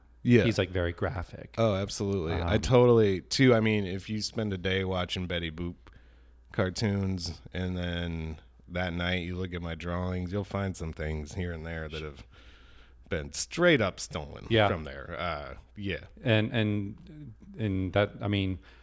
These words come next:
Speaker 2: you know, one of the things that sometimes in the classroom or, or, you know, people talk about, like, co-opting something
Speaker 1: Mm-hmm, mm-hmm.
Speaker 2: existing. Where do you draw the line? Like, how do you make it yours versus, um,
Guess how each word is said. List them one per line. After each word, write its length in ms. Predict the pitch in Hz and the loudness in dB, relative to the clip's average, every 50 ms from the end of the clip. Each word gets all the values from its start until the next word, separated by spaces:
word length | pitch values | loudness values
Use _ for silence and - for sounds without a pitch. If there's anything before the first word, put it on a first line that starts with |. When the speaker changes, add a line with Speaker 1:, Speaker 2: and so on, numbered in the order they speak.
| - - - - - - - - - - - - | -20 -20 -20 -20 -20 -20 -20 -20 -20 -20 -8 -4
Speaker 2:
you 80 | 120 104 | -2 0
know, 60 | 98 | 0
one 160 | 95 95 92 | 0 0 -2
of 100 | 95 90 | -2 -4
the 60 | - | -4
things 300 | - 101 95 92 92 82 | -4 -2 -2 -2 -2 -2
that 180 | 87 87 - - - - - - - - - - - - - - | -4 -4 -6 -8 -12 -18 -20 -20 -20 -20 -20 -20 -20 -20 -20 -14
sometimes 400 | - - 110 104 - 95 90 87 | -8 -6 -4 -2 0 0 0 0
in 60 | 87 | -2
the 60 | 87 87 | -4 -4
classroom 640 | - - 104 95 95 92 - - 101 95 90 90 90 | -2 0 2 2 2 0 -2 -2 -2 0 0 0 0
or, 280 | 85 85 85 87 - - | 0 -2 -2 -4 -6 -6
or, 180 | 95 92 95 - | -8 -10 -10 -8
you 100 | - 90 | -8 -8
know, 80 | 90 | -8
people 220 | 85 - - - 98 | -8 -8 -10 -10 -6
talk 200 | - 90 82 - | -4 -4 -4 -2
about, 220 | 90 92 98 101 | -2 -4 -4 -4
like, 340 | 92 87 82 - - - - - - - | -6 -6 -8 -8 -12 -20 -20 -20 -18 -6
co-opting 840 | - - 101 92 90 82 80 - - 90 87 85 85 85 82 82 - | 0 2 6 6 6 4 2 0 -2 -2 -2 -2 -2 -4 -6 -8 -6
something 260 | - 143 131 120 - | -2 0 2 2 2
Speaker 1:
Mm-hmm, 180 | 92 87 87 90 | 2 0 0 -2
mm-hmm. 140 | 87 156 151 | 0 0 0
Speaker 2:
existing. 420 | 160 190 202 - 98 90 87 82 - - - - - - - - | 0 0 0 0 -2 -2 -2 -4 -6 -12 -20 -20 -20 -16 -2 2
Where 100 | 110 104 | 4 6
do 60 | 107 | 6
you 40 | 104 | 6
draw 160 | 95 107 101 | 8 6 6
the 100 | 95 95 | 6 4
line? 280 | 92 92 92 90 90 85 | 2 2 2 0 0 -2
Like, 140 | 90 92 - | -2 -2 0
how 120 | 107 98 | 0 2
do 60 | 98 | 2
you 60 | 98 | 2
make 200 | 95 95 87 - | 0 -2 -2 -4
it 60 | - - | -6 -4
yours 440 | 98 95 90 87 85 85 85 - | -2 0 0 2 0 0 -2 -4
versus, 640 | - 95 87 85 85 - - 90 85 82 82 - - - - - - - - - - - - - - - - - - | -6 -6 -4 -4 -4 -6 -6 -6 -6 -6 -6 -8 -10 -12 -14 -18 -20 -20 -20 -20 -20 -20 -20 -20 -20 -20 -16 -10 -6
um, 580 | 98 90 87 85 85 85 80 78 80 78 76 | -4 -2 0 0 -2 -2 -4 -4 -8 -10 -12